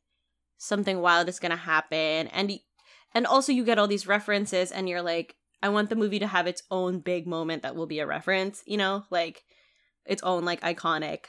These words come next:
scene. So maybe that, but, like, but it, but I'm only thinking that because it does so well, like, referencing other stuff.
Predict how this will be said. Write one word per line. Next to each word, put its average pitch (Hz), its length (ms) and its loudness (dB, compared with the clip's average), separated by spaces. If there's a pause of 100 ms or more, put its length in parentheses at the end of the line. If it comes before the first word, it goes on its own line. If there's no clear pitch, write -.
(120)
scene. 190 600 -4 (520)
So - 140 -8
maybe 170 200 0
that, 160 320 -2 (200)
but, 247 220 4
like, 262 320 8
but 226 200 6
it, 233 200 8
but 233 140 10
I'm 262 140 6
only 339 220 4
thinking 277 360 -2
that 185 180 6
because 185 220 -4
it 185 120 -4
does 175 200 -2
so 180 220 -2
well, 156 360 0
like, 143 340 -6 (480)
referencing 170 580 -4
other - 200 -6
stuff. - 840 -4